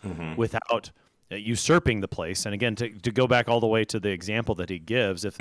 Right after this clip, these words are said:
Speaker 2: if the law comes along and annuls the promise, then the law hasn't done the job that it was given to do, which is to get you from when the promise is made to the fulfillment of the promise,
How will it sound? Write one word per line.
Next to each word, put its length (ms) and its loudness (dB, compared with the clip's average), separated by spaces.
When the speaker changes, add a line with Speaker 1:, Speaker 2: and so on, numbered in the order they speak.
Speaker 2:
if 140 -2
the 80 -4
law 280 4
comes 220 -2
along 440 0
and 140 -6
annuls 500 0
the 100 -6
promise, 760 -2
then 200 -2
the 80 2
law 260 4
hasn't 380 0
done 220 2
the 80 -2
job 440 2
that 140 -2
it 100 -4
was 240 -4
given 420 -2
to 120 -12
do, 540 2
which 180 -4
is 120 0
to 140 -8
get 340 0
you 360 0
from 500 2
when 200 -4
the 60 -8
promise 460 0
is 120 -8
made 560 0
to 180 0
the 100 0
fulfillment 680 0
of 140 -8
the 80 -8
promise, 640 -6